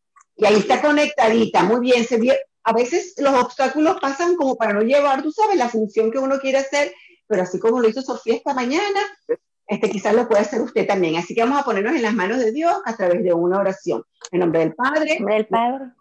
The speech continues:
Speaker 1: y del Espíritu
Speaker 2: del Espíritu
Speaker 1: Santo.
Speaker 2: Santo.
Speaker 1: Amén. Abre, Señor, mis labios y mis bocas cantarán tus alabanzas.
Speaker 2: Alabanza.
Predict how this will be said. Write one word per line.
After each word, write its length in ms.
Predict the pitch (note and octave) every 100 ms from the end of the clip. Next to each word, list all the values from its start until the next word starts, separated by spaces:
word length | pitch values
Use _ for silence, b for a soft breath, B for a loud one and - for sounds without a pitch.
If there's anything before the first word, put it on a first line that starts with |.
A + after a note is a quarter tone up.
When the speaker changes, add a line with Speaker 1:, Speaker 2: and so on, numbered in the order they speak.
| -
Speaker 1:
y 260 | F#3+ G#3
del 60 | G#3
Espíritu 420 | F3+ - A3+ G#3
Speaker 2:
del 80 | F#3
Espíritu 140 | A3 G3 F#3+
Speaker 1:
Santo. 260 | B3 C4
Speaker 2:
Santo. 360 | - C4 B3+ A#3+
Speaker 1:
Amén. 360 | G3 F3+ - _ _ F#3 - _ _ _ _ E3
Abre, 200 | F#3+ A3+
Señor, 280 | G#3 G3
mis 160 | A3+ A#3
labios 520 | C4+ D4+ C#4+ D4 D4 -
y 100 | F#3
mis 120 | E3+
bocas 340 | F3+ F3+ A3
cantarán 480 | G3+ G3 F3 D3+ D3
tus 180 | F3+ F3+
alabanzas. 600 | E3+ C#3 D#3 F3+ F#3 G3
Speaker 2:
Alabanza. 340 | F3 F3 -